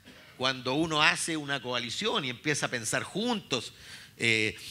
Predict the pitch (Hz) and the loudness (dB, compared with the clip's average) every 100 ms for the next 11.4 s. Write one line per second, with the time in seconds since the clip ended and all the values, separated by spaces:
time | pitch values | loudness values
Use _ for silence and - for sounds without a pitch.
0 | - - - - 147 165 - 226 147 131 | -12 -14 -14 2 4 4 4 4 4 4
1 | 147 175 170 147 143 - 190 - 196 170 | 2 2 0 -2 0 0 0 2 4 4
2 | 139 - - 123 123 131 - 123 - 170 | 2 -6 -10 -4 -2 0 -2 -2 0 0
3 | - 170 208 214 170 151 190 196 180 143 | 2 0 2 0 0 2 2 0 -4 0
4 | 139 165 190 208 185 139 127 120 147 415 | 2 2 0 -4 -2 -2 -2 0 0 -2
5 | - 92 - - - - - - - 156 | -8 -10 -10 -20 -20 -20 -20 -20 0 2
6 | 185 160 127 151 175 202 247 - - - | 4 2 4 2 2 0 -2 -10 -20 -20
7 | 101 127 147 165 - - - - - - | -2 2 2 2 -4 -16 -20 -20 -20 -20
8 | - 113 104 101 90 - - - 190 190 | -2 0 2 -2 -6 -12 -2 2 4 2
9 | 202 151 - 131 226 302 131 110 104 135 | 2 2 0 -2 -2 -4 -4 -4 -4 -2
10 | 180 185 - 196 196 220 208 196 175 - | 0 0 0 0 -2 -2 -2 0 -2 -2
11 | 156 202 214 208 | 2 2 2 -4